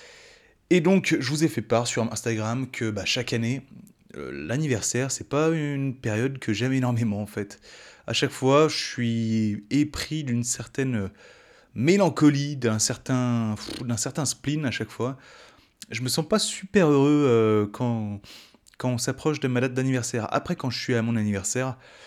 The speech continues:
ça va, je suis content. Mais, euh, les jours avant mon anniversaire,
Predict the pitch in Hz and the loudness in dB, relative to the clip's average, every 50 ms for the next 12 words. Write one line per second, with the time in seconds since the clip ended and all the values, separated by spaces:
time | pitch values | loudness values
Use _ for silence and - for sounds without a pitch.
0 | - _ _ - - 117 104 98 90 - - - - - 98 - 110 104 104 123 | -20 _ _ -4 0 0 0 0 -2 -6 -12 -16 -14 -12 -8 -6 -6 -2 0 0
1 | 127 135 139 - - - - - - _ _ - 107 117 131 147 156 175 180 - | 0 0 -2 -4 -8 -16 -20 -20 -20 _ _ -4 -2 0 2 2 2 2 0 0
2 | - 107 113 104 104 104 110 113 123 131 165 202 196 170 - - - 160 160 165 | -2 -2 0 0 2 2 0 0 0 2 2 2 2 2 2 0 0 0 2 2
3 | 185 175 165 156 147 143 135 131 110 - - - 147 156 170 170 156 127 | 2 2 2 2 0 0 0 0 0 0 0 0 2 0 0 0 -4 -6